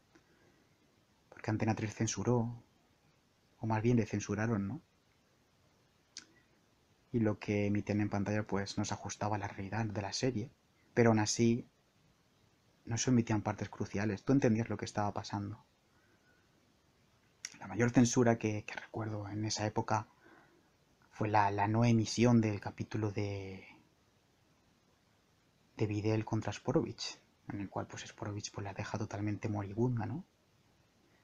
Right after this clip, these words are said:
Pero si no cense-, no se censuró en la primera emisión que yo recuerde de Dragon Ball Z, sino que se censuró en emisiones posteriores de Z en Antena tres.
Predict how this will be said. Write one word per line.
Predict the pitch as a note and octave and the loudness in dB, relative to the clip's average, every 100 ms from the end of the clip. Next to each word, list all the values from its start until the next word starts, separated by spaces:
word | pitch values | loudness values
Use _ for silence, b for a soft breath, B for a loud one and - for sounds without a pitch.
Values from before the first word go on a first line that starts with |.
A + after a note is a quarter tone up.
| b _ | b _
Pero | A2+ A2 | 0 0
si | - | 2
no | A#2+ A#2+ | 0 2
cense-, | C3 A#2+ A#2+ A2+ | -2 -4 -2 0
no | A#2 A#2 | 0 0
se | - - B2 | -4 -2 -2
censuró | B2 A#2 - G#2 A2+ B2+ A#2 G#2+ G#2+ | -2 -2 -4 0 4 6 4 2 -2
en | A2 A2 G#2+ G#2+ | -2 -2 -2 -2
la | G#2+ | -4
primera | - G#2 G#2+ A2+ A2+ | -4 -2 0 0 0
emisión | G#2+ - A2+ C#3 A#2+ A2 G#2+ A2 _ - | -2 -4 0 4 4 2 -2 -10 _ -4
que | A2+ | 0
yo | A#2 | 2
recuerde | A2 G2+ - B2 A2+ | 0 -2 2 4 4
de | |
Dragon | G#2+ G#2+ A2 | 2 0 -2
Ball | G#2 G#2 | -4 -6
Z, | A#2 A#2 | -6 -4
sino | A#2+ G#2+ | 0 0
que | A2 | -2
se | - A2 G#2 b b b b b - | -4 -6 -6 b b b b b -2
censuró | A#2 A2+ A#2 G#2+ | 2 2 2 4
en | A#2+ | 6
emisiones | C3 - C3+ B2+ | 4 4 0 0
posteriores | A#2+ - A#2 C3 A#2+ | -6 2 4 4 2
de | |
Z | G#2 B2 B2+ | -2 -2 0
en | B2 | 0
Antena | G#2 A2+ A#2 F#2 | 0 0 -2 -2
tres. | - - | -8 -10